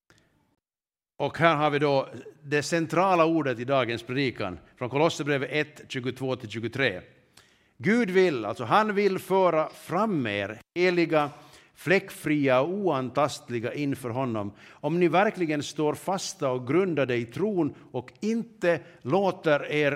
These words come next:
rubbas från hoppet i det evangelium som ni har hört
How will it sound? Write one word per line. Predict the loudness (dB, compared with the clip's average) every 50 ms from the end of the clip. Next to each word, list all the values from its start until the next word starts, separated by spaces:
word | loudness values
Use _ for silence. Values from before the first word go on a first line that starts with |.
| -2 -4
rubbas | -4 -2 0 2 2 2 0 -2 -2 2 2 2 2 2 -2 -8 -10 -12 -14 -18 -20 _ _ _ _ _ _ _ _ _ _ _ _ _
från | -4 0 2 2 2 0
hoppet | -2 -2 -2 -2 -2 -2 -6 -12 -6 -4 -4 -4 -4 -8 -14 -20 -20 -20 _ _ _ _
i | -4 0
det | 2 2 2 2 2
evangelium | 2 2 2 2 2 2 2 2 2 2 0 0 -2 -4 -6
som | -6 -6 -4 -4
ni | -4
har | -2 -2 -2 -2 -4
hört | -2 -2 -2 -2 -2 -4 -6 -8 -12 -16